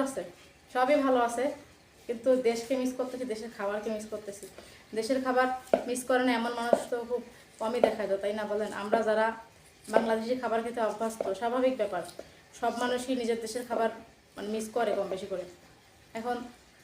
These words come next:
মিস করলেও কিছু করার নেই, কারণ বিয়ে হয়ে গেছে এখানে, কপালে ছিল হইছে,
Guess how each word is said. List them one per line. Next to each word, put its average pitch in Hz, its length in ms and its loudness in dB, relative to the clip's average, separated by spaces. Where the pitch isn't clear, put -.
মিস 226 200 -2
করলেও 254 240 4
কিছু 254 200 -2
করার 214 260 2
নেই, 185 280 -4
কারণ 202 220 -2
বিয়ে 226 180 2
হয়ে 233 240 0
গেছে 220 260 -4
এখানে, 214 280 -4
কপালে 220 280 0
ছিল 226 240 -2
হইছে, 214 380 0